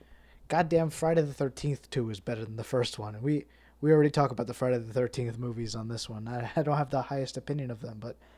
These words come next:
I'll admit it when I, when I see it. The second one is, in my opinion, stronger than the first one. So,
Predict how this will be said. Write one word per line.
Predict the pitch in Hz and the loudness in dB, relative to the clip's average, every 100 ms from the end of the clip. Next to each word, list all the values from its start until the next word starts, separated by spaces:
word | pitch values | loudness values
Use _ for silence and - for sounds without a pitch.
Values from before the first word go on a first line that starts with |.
| - - - - | -20 -20 -8 4
I'll | 143 | 6
admit | 147 135 165 | 6 6 6
it | 160 | 6
when | 135 139 | 4 0
I, | 135 | -2
when | - 135 | -2 -2
I | 131 | -2
see | - 165 | 0 0
it. | 135 - - | 0 -6 -12
The | - | -8
second | 170 160 147 | 0 0 2
one | 147 147 | 0 -2
is, | 131 - - _ - - _ | -4 -8 -18 _ -20 -20 _
in | - | -4
my | 139 170 | 0 0
opinion, | 160 180 175 156 | 0 0 0 0
stronger | - - 160 | 0 2 4
than | 156 | 4
the | 156 | 2
first | 147 117 - | -2 -4 -6
one. | 143 151 - - - - _ _ _ _ _ _ - - _ _ _ | -14 -16 -20 -20 -20 -20 _ _ _ _ _ _ -20 -20 _ _ _
So, | - - 151 | -4 0 0